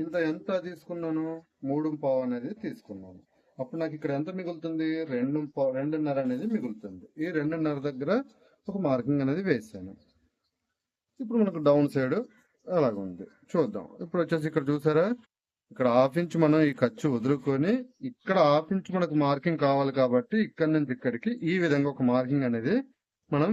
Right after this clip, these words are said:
వేసుకోవాలి. ఇప్పుడు ఇక్క-, ఇక్కడ ఎంత వచ్చింది మనకి? పావు తక్కువ, సారీ, రెండున్నర పై భాగంలో ఉంది. ఇక్కడ వచ్చేసి నేను ఒక పావు ఇంచ్ ఎక్స్ట్రా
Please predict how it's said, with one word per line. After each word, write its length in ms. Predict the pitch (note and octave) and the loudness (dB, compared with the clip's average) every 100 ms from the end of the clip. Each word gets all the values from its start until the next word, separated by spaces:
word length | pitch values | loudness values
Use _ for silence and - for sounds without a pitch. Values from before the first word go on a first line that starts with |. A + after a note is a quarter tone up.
| G3 | 4
వేసుకోవాలి. 600 | C#3 - G#2+ G2 F#2+ G#2 _ _ _ _ _ _ _ _ _ _ _ _ _ _ B3+ | 2 0 -8 -6 -10 -14 _ _ _ _ _ _ _ _ _ _ _ _ _ _ -8
ఇప్పుడు 160 | A3 G#3+ | -2 -2
ఇక్క-, 280 | F#3 E3+ F3+ | -2 -10 -8
ఇక్కడ 160 | F3 E3+ | 0 0
ఎంత 100 | F3+ G3+ | 0 -4
వచ్చింది 220 | G3 F#3+ | -2 -2
మనకి? 260 | F3+ E3 F3+ F3+ F3+ - | -2 -4 -4 -4 -4 0
పావు 180 | C3+ C#3+ D#3 | 2 0 -4
తక్కువ, 260 | - F#3+ C4+ D4 _ _ _ _ A2 _ D3 | -2 0 0 -2 _ _ _ _ -20 _ -2
సారీ, 240 | C#3 B2 A#2 | 0 0 -2
రెండున్నర 460 | C#3 F3 F3+ F3 F3 D4 E4 C4 - _ - | -2 -2 0 2 2 2 -2 -12 -20 _ 2
పై 100 | E3 E3 | 6 8
భాగంలో 360 | D#3+ D#3 D#3 E3+ B2 | 6 6 4 4 2
ఉంది. 240 | A2 G#2+ - _ _ _ _ F3+ | -4 -10 -16 _ _ _ _ -10
ఇక్కడ 180 | F#3 G3+ D#3 | 2 6 6
వచ్చేసి 280 | D#3+ C#3+ C#3 | 4 2 2
నేను 200 | C3+ F3 C#4 D4 _ _ _ _ _ C3 | 2 2 0 -2 _ _ _ _ _ -6
ఒక 120 | - - | -4 2
పావు 280 | B2 C3+ E3 F#3+ | 4 6 4 2
ఇంచ్ 160 | - C#3 | 0 -2
ఎక్స్ట్రా 280 | - D3+ | 0 2